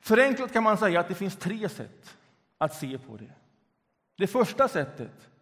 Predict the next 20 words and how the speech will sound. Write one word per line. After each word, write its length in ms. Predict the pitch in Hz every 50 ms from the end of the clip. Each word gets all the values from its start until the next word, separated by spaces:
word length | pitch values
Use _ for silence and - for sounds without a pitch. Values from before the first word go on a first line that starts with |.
| _ _ _
det 340 | - 208 214 208 196 190 196
är: 240 | 196 190 - - - - - - -
du 160 | 147 180 233 202
står 380 | - - 226 220 220 220 214
framför 1000 | 214 - - - 214 240 233 226 170 143 131 - - - 233 226 220 196 160 - - - _ _ _
havet. 680 | - 131 110 104 107 - - _ _ _ _ _ _ _ _ _ _ _ _ _ _ _ _ _ _ _ _ -
Och 140 | 208 214
där 260 | 170 226 254 269 269 -
står 280 | - 247 233 226 233
du 80 | 233 226
framför 460 | 226 247 269 240 214 185 - - 220
havet 420 | 190 202 202 208 196 220 214 214
och 60 | 226 208
du 80 | 226
undrar: 340 | 233 226 208 185 190 190 190
"Vad 440 | 165 156 208 233 247 254 247 226 -
ska 360 | - - 220 214 214 214 214
vi 360 | 180 165 190 185 180 180 175
göra 480 | 175 214 214 190 156 160 175 175 180 185
nu? 340 | 185 190 202 208 196 170